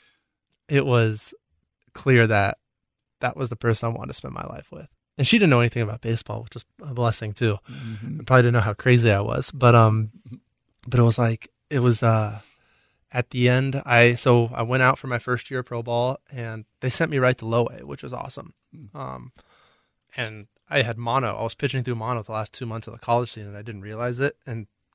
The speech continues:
Speaker 1: College World Series hit. And, like, the day after I had a big game, I was like, my last, ended up being my last college start. <laughs> I, I slept in till one o'clock the next day. I remember being at, um, being at practice 'cause it was an off day in Omaha,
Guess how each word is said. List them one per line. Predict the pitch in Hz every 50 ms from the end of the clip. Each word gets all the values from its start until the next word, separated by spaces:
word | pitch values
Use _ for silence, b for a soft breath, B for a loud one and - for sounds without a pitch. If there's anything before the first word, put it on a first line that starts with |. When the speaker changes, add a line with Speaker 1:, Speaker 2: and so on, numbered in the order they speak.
| _ _
Speaker 1:
College | - - - 143 135 131 117
World | 127 123 120 113
Series | - 131 123 120 120 113 -
hit. | 113 107 110 - -
And, | 123 113
like, | 110 107 107 -
the | -
day | 120 107 123 127 123
after | 117 117 110 - _ 123 117
I | 110 107
had | 113 113 107 110
a | 113
big | 117 - - - 139
game, | 123 117 117 117 117 - _ _ _ _
I | 135 123
was | 117 113 -
like, | 113 113 -
my | 113
last, | 110 113 113 120 - - - -
ended | - 131 127 123
up | 127
being | 131 127
my | 120 113
last | 117 113 110 -
college | - - 120 113 113 110 -
start. | - 113 107 107 110 - b b b b b b b
<laughs> | b b b b b _ -
I, | - - - 190 B B B B B B -
I | 123
slept | 117 - - 147 139 - -
in | 139 135 139
till | - 117 101
one | 110 117 113 104
o'clock | 98 - - 101 95 - _
the | -
next | - - - - -
day. | - 104 98 104 - -
I | 143
remember | 131 131 139 147 139 131 123 120 127 135 131 - _
being | - 147 139 139 135 131 139
at, | 131 139 120 120 120 117 123 - _ _ -
um, | 120 117 107 104 101 98 95 92 92 - _ _ _ _ _ _ _ _ _ _ _
being | - 139 135 127 120
at | - -
practice | - 127 117 113 - - 110 95 - - -
'cause | - 120 110
it | 120
was | 113 101
an | 123 110
off | 110 113 -
day | - 127 120
in | 113 110
Omaha, | 110 113 117 120 127 131 131